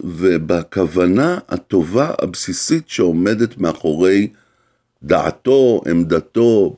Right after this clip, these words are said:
ופעולתו של הצד השני. זאת אומרת,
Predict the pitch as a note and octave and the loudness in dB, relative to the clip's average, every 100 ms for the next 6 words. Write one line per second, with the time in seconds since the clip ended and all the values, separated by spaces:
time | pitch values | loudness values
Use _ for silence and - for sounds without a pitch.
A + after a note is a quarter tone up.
0 | - C#2 E2+ G2 D#2+ D#2+ D2+ - F2+ F2 | -10 -4 -2 0 2 2 0 0 -2 0
1 | C#2 C2+ - C2+ C2 - G1+ G1+ - _ | -4 -4 -4 -6 -6 -14 -16 -16 -20 _
2 | _ _ _ _ - E2 D#2+ G#2 G#2 A2+ | _ _ _ _ -6 -4 0 0 0 -2
3 | - B2+ | 0 -2